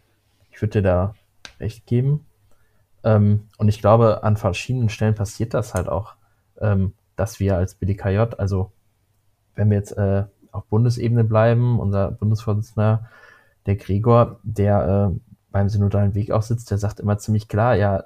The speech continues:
der synodale Weg, ähm, muss Reformen bringen und die Ursache, warum der auf den Weg gegangen ist, nämlich die systemischen Fe-, Verfehlungen, äh, durch die Missbrauch begünstigt wurden, die müssen ausgeräumt werden. Und das ist ja der Weg, auf dem,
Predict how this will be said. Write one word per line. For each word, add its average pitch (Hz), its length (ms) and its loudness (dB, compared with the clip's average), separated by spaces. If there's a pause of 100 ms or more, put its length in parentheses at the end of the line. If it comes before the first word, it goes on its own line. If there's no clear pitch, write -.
der 101 300 -4
synodale 101 480 0
Weg, 113 320 -4 (360)
ähm, 104 340 2 (640)
muss 110 280 0
Reformen 104 400 0
bringen 117 300 0
und 104 240 0
die 92 100 -4
Ursache, 120 680 2 (240)
warum 104 280 2
der 104 180 4
auf 101 100 -4
den 92 140 -4
Weg 107 140 0
gegangen 117 280 0
ist, 107 140 -6
nämlich 101 160 0
die 95 80 -8
systemischen 117 880 0 (500)
Fe-, - 320 -8
Verfehlungen, 104 800 2 (480)
äh, 98 220 2
durch 104 260 -2
die 110 120 2
Missbrauch 107 420 2
begünstigt 107 420 0
wurden, 92 160 0
die 123 140 2
müssen - 240 0
ausgeräumt 82 580 -2
werden. 87 220 -6
Und 95 120 -6
das 104 140 -4
ist - 140 -8
ja 101 80 2
der 98 160 0
Weg, 110 260 -2
auf - 140 -10
dem, 104 300 2